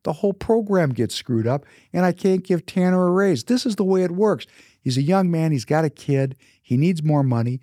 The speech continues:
The company's gotta make money. We advertise.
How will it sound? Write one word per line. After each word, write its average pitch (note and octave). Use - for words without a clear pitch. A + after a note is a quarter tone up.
The B2
company's F#3+
gotta B2
make A2
money. A2
We C#3
advertise. D3+